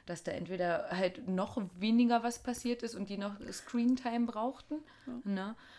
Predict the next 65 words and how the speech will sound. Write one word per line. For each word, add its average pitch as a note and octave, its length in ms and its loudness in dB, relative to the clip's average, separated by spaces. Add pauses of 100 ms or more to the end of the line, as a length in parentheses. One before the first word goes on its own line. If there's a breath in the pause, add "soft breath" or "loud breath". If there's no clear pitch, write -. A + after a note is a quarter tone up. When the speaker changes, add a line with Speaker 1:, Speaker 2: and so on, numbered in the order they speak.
(140 loud breath)
Speaker 1:
ähm, F3 320 0 (340 loud breath)
weil C#3+ 160 -10
so, D3+ 200 -6
das - 340 -2
war C#3 100 -10
jetzt C#3 220 -12
unerklärlich D3 720 -6
für D3+ 80 -10
mich, D3+ 140 -8
weil E3 80 -2
die E3 120 -4
waren F3+ 160 4
ja G3+ 80 -2
nicht G3 160 -4
mal F3 100 0
im E3 140 -6
Haus, A3 360 -4
ne? F3 240 -6 (260)
Manchmal E3 440 -6
hier, E3+ 140 -6
Sena F3 300 -6
hat F#3 120 -8
ja F#3 100 2
Speaker 2:
Genau. B3 200 6
Speaker 1:
sonst F#3+ 140 -4
mal F#3 120 -4 (260 loud breath)
die - 80 0
anderen F3 240 0
besucht, G#3 320 -2
aber D#3+ 100 -2
das E3 200 -8
war E3+ 80 -6
ja E3 120 -8
wirklich E3 280 -12
außerhalb. D#3 500 -6
Speaker 2:
Genau. G3+ 100 -10 (180)
Speaker 1:
Witzigerweise E3 560 0
auch D3+ 100 -4
in F3+ 120 -4
einem F3 140 -2
Bio-Restaurant, A#3+ 840 0
wo F#3+ 80 -2
ich - 80 -8
dachte, E3+ 320 -4
hat E3 140 -6
er E3+ 120 -2
das F3+ 180 -2
jetzt F3+ 200 -6
nochmal F3 220 -2
für D#3+ 200 -4
Haruka F3+ 460 -4
gemacht, F3+ 340 -2 (280 loud breath)
dass E3+ 160 -2
sie F#3 80 -2
es F3+ 100 -2
später F#3+ 400 6
wieder F3 200 6
sieht, G#3 340 2
dass F3 120 4
Speaker 2:
Ja. G3+ 180 6
Speaker 1:
er F#3+ 140 8
in G#3 120 4
einem A3+ 120 6
Bio-Restaurant A3 800 -2
war? A#3 180 2